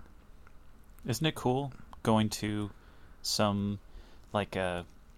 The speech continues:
Peterson Automotive Museum, for example, where they have Forza and, like, the Top Gear test track in the wet set up and setting a good time because, uh, like you or me, we've just done sims for, like, at least the last ten, fifteen years.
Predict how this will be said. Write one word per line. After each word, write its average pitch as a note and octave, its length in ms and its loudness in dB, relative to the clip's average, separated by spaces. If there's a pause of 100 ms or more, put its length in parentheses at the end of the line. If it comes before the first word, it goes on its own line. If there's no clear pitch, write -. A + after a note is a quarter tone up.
(300)
Peterson A2+ 400 2
Automotive G2+ 440 4
Museum, G2+ 340 0
for G2 120 -2
example, G2 420 0
where F2+ 120 0
they F2 100 -2
have E2+ 320 -2 (500)
Forza G2 640 4
and, F2 100 -2
like, F2 180 -2
the - 80 -4
Top - 240 0
Gear G2 100 -2
test - 280 -4
track F#2 260 0
in F2 60 -6
the E2 60 -6
wet F2+ 260 2
set F#2 180 2
up F#2 200 0
and F2 200 -6 (140)
setting G2 360 4
a F2+ 40 -4
good - 180 0
time F#2 280 0
because, F2+ 420 -2 (680)
uh, F2 320 -4 (180)
like F#2 200 -4
you F#2 100 -2
or F#2 80 0
me, F#2+ 160 2
we've F#2 220 -2
just - 220 -2 (180)
done F#2 260 2
sims F#2+ 420 0
for, F#2+ 120 0
like, F2 260 0
at F2+ 140 0
least F2 220 -2
the F#2+ 40 -4
last F2+ 320 2
ten, F2+ 200 -4
fifteen - 380 -4
years. F#2+ 340 -2